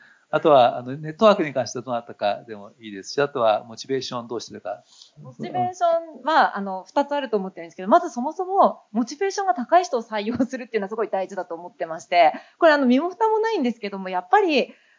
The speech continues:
Speaker 2: あの、そう、すごい大事だと思うんですよね。モチベーションが高い人を採用するっていうのはすごい大事だと思ってます。その上で、やっぱり人は、私は褒められてモチベーション、あの、上がったりもするし、目標があってモチベーションも、そんな難しいことじゃなくて、自分たちは何のためにこれを頑張ってるのか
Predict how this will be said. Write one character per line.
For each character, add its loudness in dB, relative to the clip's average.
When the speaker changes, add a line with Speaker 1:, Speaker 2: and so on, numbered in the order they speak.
Speaker 2:
あ 4
の、 -4
そ 2
う、 0
す -6
ご 8
い 2
大 2
事 -14
だ -10
と -20
思 -20
う -20
ん -20
で -20
す -18
よ -8
ね。 6
モ -2
チ -14
ベ -8
ー -10
シ -12
ョ -12
ン -12
が -10
高 -6
い -6
人 0
を 0
採 -6
用 -12
す -16
る -10
っ -20
て -14
い -10
う -14
の 4
は 6
す -18
ご 0
い -2
大 -6
事 -14
だ -18
と -20
思 -16
っ -20
て -20
ま -20
す。 -20
そ -4
の 2
上 0
で、 4
や -4
っ -10
ぱ 4
り 2
人 -2
は、 4
私 0
は -2
褒 -2
め 0
ら -2
れ -2
て -10
モ -8
チ -6
ベ -4
ー -6
シ -4
ョ 2
ン、 -6
あ -10
の、 -6
上 -2
が 2
っ -18
た 2
り -4
も -20
す -16
る -14
し、 -6
目 0
標 -2
が 8
あ 8
っ -4
て -2
モ -10
チ -20
ベ -16
ー -14
シ -18
ョ -20
ン -20
も、 -20
そ 0
ん 2
な 0
難 -6
し -10
い -4
こ -4
と -12
じ -12
ゃ -14
な -12
く -20
て、 0
自 -10
分 -4
た -2
ち -4
は 2
何 -4
の -2
た 2
め -6
に -14
こ -6
れ -2
を -2
頑 -2
張 0
っ -8
て -4
る -4
の -10
か -6